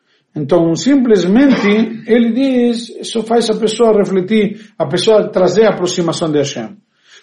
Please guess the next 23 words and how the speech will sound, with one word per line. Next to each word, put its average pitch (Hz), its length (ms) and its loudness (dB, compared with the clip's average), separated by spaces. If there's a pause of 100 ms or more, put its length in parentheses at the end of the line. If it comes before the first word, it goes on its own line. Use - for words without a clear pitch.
(120)
Todo 320 220 2
o 285 40 0
objetivo, 214 560 -2
todo 240 180 0
o 220 40 -2
sentido 214 540 -2
do 196 120 2
Korban, 170 680 -2 (520)
que 156 540 0
não 185 280 4
vem 214 560 0
por 180 200 2
um 180 140 0
pecado, 170 800 0 (440)
eh, 139 880 0 (1080)
que 185 100 2
não 190 140 6
vem 233 220 2
por 185 160 -6
causa 208 300 2
de 180 60 -2
um 170 100 -8
pecado, 147 760 -2